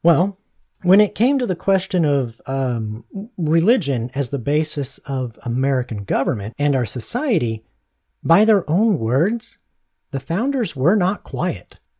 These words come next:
Even their actions, for the major majority of them, were evident of their spiritual and religious beliefs and how they based the morals and foundation of their wisdom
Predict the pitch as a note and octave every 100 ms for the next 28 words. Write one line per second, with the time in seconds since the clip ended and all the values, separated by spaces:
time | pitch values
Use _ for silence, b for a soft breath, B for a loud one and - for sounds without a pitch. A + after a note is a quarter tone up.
0 | _ _ _ _ - A3+ D4 A#3+ - C#3
1 | G3+ - - G#2 G2+ - b b b b
2 | - E3 C#3+ C#3+ C#3+ D3 E3+ E3+ C#3 A#2
3 | C#3+ A3 G3 B2+ B2 B2 A#2+ B2+ - F3+
4 | G#3 D#3 C3 C#3 B2 C3+ - - D3+ D#3+
5 | F3+ F#3+ F3 D3+ C#3 C3 C#3+ D3 - -
6 | C3 G3 D3+ - D3 C3+ b b b -
7 | E3+ C3+ B2 F#3+ C4+ D#3+ C3 B2 - -
8 | - C3+ C#3 C#3+ C3+ C3+ B2+ B2+ C3+ B2+
9 | C3 C3 - D3 C3 - B2+ A#2 C3+ C#4+
10 | C#4 D#3+ B2 C#3+ B2+ B2